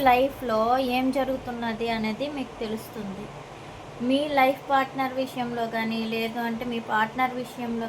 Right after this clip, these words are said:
కానీ, వాళ్ళు చేసే పరిస్థితులను బట్టి కూడా మీరు ఆలోచించి ఈ రీడింగ్స్ని యాక్యురేట్గా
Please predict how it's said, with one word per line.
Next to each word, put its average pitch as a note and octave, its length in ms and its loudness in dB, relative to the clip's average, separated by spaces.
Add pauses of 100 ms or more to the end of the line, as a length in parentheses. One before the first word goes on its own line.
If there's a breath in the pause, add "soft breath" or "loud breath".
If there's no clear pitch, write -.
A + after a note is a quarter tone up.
కానీ, A3 260 0
వాళ్ళు A3+ 240 2 (100)
చేసే B3+ 260 -2 (120)
పరిస్థితులను B3 840 -4
బట్టి A3+ 300 -2 (100)
కూడా G#3+ 300 -4 (560 loud breath)
మీరు B3 320 2 (440)
ఆలోచించి A#3+ 760 0 (180)
ఈ A#3+ 80 0
రీడింగ్స్ని A#3 680 -2
యాక్యురేట్గా A3 680 -2